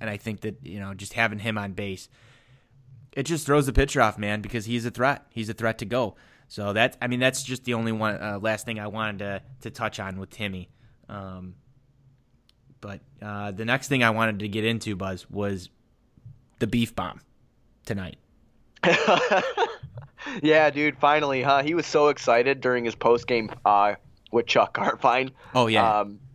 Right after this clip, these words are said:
Speaker 2: he was super stoked about that. Um, yeah, it, you know, uh, the catcher position obviously is something that we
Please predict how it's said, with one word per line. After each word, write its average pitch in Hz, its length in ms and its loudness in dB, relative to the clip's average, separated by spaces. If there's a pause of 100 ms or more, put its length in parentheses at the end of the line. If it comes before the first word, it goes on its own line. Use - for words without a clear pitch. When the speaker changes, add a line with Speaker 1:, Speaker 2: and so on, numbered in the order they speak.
(300)
Speaker 2:
he 143 140 4
was 123 120 2
super 127 300 0
stoked 113 380 4
about 107 260 4
that. 104 220 6
Um, 110 420 4
yeah, 156 340 6
it, 143 300 0 (180)
you 151 140 0
know, 175 280 4 (160)
uh, 98 200 2
the 120 160 4
catcher 226 320 0
position 156 480 0
obviously 135 480 0
is 123 80 -4
something 131 300 0
that 95 120 2
we 123 280 0